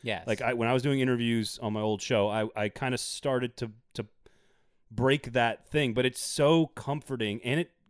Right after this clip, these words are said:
Speaker 2: it gives them a sense of relaxation in a radio interview to say, "Coach." In a press conference, I would never say, I don't think I would say, "Hey, coach," not in a press conference. I, that, that would never, now, frankly, I don't think I would say their name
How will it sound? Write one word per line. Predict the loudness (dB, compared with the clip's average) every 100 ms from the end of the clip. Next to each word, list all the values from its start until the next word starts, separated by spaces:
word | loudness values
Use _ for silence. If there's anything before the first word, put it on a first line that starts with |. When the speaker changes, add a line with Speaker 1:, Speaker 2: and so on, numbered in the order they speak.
| -14
Speaker 2:
it | -8
gives | -2 -2 -2
them | 0 2 2 0 -4 _ _ -10
a |
sense | -4 -2 -2 0
of | -2 -2
relaxation | -2 -2 -2 -4 -6 -4
in | -4
a | 2
radio | 4 6 6 2
interview | 0 -6 -6 -8 -8 -20 -8
to |
say, | -6 2
"Coach." | 4 4
In | 0
a | -4
press | 2 2 2
conference, | 0 -2 0 -4 -4 -12 _ -2
I | 0
would | 2
never | 2 2 0
say, | -2 0 0 0 -4 _ _ _ _ _ _ _ -2
I | 0
don't | 0
think | 2
I | 2
would |
say, | 2 2
"Hey, | 2
coach," | 4 4 4 0 -8 _
not | 0 2 2
in |
a | 2
press | -2 -4
conference. | -4 -10 -10 -12 -14 -12
I, | -12 -8
that, | -4 -4 -2
that | -4 -2
would | -2
never, | 0
now, | 0 0 0
frankly, | 0 2
I |
don't | 0 0
think | -2
I |
would | -2
say | -2 -2
their | -2
name | -4 -6